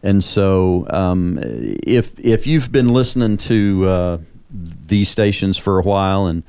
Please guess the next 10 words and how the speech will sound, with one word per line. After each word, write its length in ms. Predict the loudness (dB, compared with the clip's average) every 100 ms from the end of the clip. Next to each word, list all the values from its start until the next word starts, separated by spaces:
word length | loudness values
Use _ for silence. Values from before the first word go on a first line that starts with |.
| -16 -20 -20 -6
uh, 300 | -4 -4 -4 -2
I've 320 | 0 -2 -6 -16 -20 -18
helped 460 | -2 0 0 -6 -20 _ _ -20 -20 -20
found 540 | -10 -4 -2 0 0
the 80 | 0
Masculine 560 | 0 -2 -2 -2 0 0
Journey 300 | 0 0 0
radio 480 | 0 0 0 0 -2
show 480 | 0 0 2 0 0
and, 320 | -2 -4